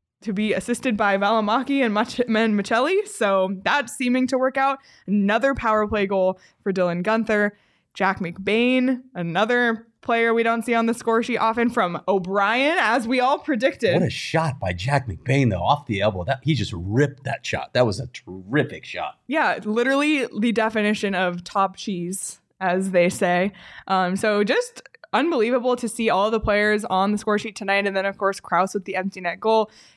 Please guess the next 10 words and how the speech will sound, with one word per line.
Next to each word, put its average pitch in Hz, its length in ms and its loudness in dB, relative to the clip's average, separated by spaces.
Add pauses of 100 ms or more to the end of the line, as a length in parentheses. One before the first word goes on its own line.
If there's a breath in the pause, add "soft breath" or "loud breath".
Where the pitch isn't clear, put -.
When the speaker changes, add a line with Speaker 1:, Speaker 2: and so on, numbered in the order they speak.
Speaker 1:
Keller 226 280 2
had 220 160 4
an 214 160 2
assist 214 380 0
on 190 160 0
the 175 200 -4 (120)
second 233 400 0
Shane 233 200 4
Gostisbehere 220 560 0
goal, 214 320 2